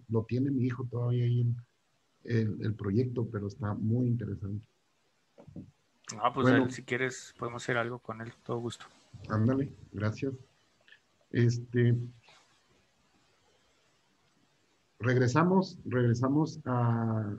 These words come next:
Speaker 1: Solo Negocios Radio, en el espacio de utec, platicando, hablando sobre emprendimiento. Ahorita nos comentabas, este, Carlos, sobre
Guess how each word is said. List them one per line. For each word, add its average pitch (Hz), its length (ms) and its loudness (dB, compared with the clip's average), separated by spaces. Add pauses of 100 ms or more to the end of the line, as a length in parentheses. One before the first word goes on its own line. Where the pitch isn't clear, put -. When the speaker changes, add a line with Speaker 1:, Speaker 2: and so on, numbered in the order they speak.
(120)
Speaker 1:
Solo 135 280 2
Negocios 123 460 2
Radio, 160 400 4 (340)
en 113 120 4
el 113 100 6
espacio 127 360 4
de 131 160 4
utec, 160 280 2 (140)
platicando, 131 840 2 (120)
hablando 123 640 2
sobre 107 320 0
emprendimiento. 113 840 2 (380)
Ahorita 135 260 4
nos 170 180 4
comentabas, 135 880 2
este, 117 1000 0 (380)
Carlos, 120 420 0
sobre 113 640 4